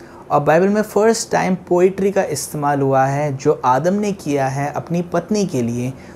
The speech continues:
जो हम उत्पत्ति के दूसरे अध्याय तेईसवें वचन में पाते हैं। आप उसे चेक कर सकते हैं और YouTube के कमेंट सेक्शन में नीचे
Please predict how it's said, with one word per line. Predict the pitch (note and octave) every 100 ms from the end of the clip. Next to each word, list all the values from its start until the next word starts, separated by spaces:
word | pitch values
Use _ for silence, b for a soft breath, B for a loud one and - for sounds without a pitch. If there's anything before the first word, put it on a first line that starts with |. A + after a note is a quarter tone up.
| B -
जो | E3
हम | F#3 G3
उत्पत्ति | D#3+ - G3 A3+
के | G#3+
दूसरे | E3+ D3+ D#3 - E3
अध्याय | C#3 B2+ C3 C3 C3 - B B - -
तेईसवें | F#3 G3 G3+
वचन | E3 C3 D3
में | C#3 C3
पाते | A2+ A2+ A#2
हैं। | A#2 A2 - - B B B
आप | E3
उसे | F3+ G3
चेक | - F#3+ F#3+
कर | G#3 G3+
सकते | G3+ F#3+ F#3+
हैं | F#3 F#3+ F#3+
और | E3 D3+
YouTube | D3+ E3 F#3+ -
के | F3+
कमेंट | - D3+ D3
सेक्शन | C#3 - D3
में | C#3
नीचे | C3+ C3 C#3 C3+